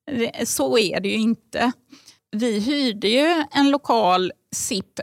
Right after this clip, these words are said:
väldigt länge, så hyrde vi olika lokaler inne i stan och vi växte och vi blev större, så vi fick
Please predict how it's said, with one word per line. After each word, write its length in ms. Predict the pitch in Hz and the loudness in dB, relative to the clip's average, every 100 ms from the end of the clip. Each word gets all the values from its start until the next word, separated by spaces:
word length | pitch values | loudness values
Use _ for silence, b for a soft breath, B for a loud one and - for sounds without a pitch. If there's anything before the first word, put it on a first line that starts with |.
| - | -10
väldigt 480 | 202 233 190 175 | -4 -2 -2 -4
länge, 440 | 214 247 220 202 226 | -2 0 0 -2 -4
så 120 | - | -4
hyrde 440 | 208 277 247 190 | -4 -2 -2 -2
vi 200 | 196 269 | -2 0
olika 460 | 285 285 254 170 190 | 0 0 0 0 -2
lokaler 680 | - - - - 180 196 208 | -2 0 -2 0 2 2 0
inne 320 | - 220 196 | -6 -4 -2
i 60 | 190 | -2
stan 460 | - 180 180 185 | -2 0 0 2
och 100 | 202 | 2
vi 160 | 208 214 | 6 6
växte 680 | 196 233 - - - 196 240 | 4 -2 -2 -6 -4 0 2
och 140 | 240 | 4
vi 120 | 220 185 | 2 0
blev 160 | 180 | 0
större, 760 | 185 - 247 269 269 247 254 247 | -2 -2 2 2 0 0 2 2
så 160 | - | -2
vi 80 | 196 | -10
fick 320 | - 185 - | -8 -10 -8